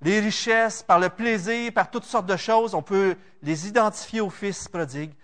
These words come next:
Et il y a les gens qui essayent de manipuler Dieu par la religion.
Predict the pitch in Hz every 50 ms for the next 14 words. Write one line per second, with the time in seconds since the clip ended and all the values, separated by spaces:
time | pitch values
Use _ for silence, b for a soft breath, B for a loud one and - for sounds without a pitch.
0 | b b b b - 196 220 226 240 233 190 262 302 302 294 - 254 214 175 -
1 | - 262 262 262 269 269 247 196 B B B B 143 185 196 196 202 214 254 277
2 | 285 269 285 269 269 - 247 233 233 233 208 160 - 175 208 220 226 226 - 185
3 | 156 165 160 165 170 175 170 175 160 135 127 156 156 139 113